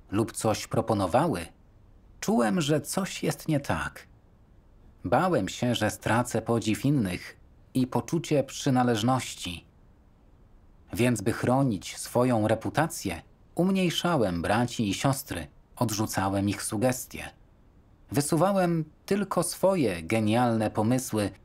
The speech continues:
by się popisać. Nie myślałem o uczuciach innych, o tym, jak rozwijać ludzi i jak wspierać Kościół.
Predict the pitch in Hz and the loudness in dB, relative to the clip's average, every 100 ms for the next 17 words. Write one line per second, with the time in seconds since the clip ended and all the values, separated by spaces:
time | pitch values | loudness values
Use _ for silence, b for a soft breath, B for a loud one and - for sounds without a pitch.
0 | - 113 135 147 151 147 170 - - - | -4 -2 0 0 0 -2 -4 -6 -8 -10
1 | - - - - - _ - - - - | -18 -20 -20 -20 -20 _ -20 -20 -20 -20
2 | - - _ - - - - - - - | -20 -20 _ -20 -20 -20 -20 -20 -20 -20
3 | - 165 175 127 - 113 117 92 82 - | -2 2 4 2 2 2 4 0 -4 0
4 | 113 110 120 - 101 - 113 95 87 - | 0 0 -2 0 -2 2 0 0 -2 -6
5 | - b b - - - 123 127 123 120 | -12 b b -20 -14 0 0 2 2 2
6 | 117 - 107 101 113 98 - 101 120 123 | 2 0 -2 0 0 -2 -2 0 2 2
7 | 127 156 151 - - - - - 147 165 | 0 -2 -4 -12 -20 -20 -20 -6 0 4
8 | 147 143 - - - 104 98 95 - 123 | 4 2 -8 -12 -4 0 0 -2 0 -2
9 | 117 - 85 78 | -2 -6 -10 -10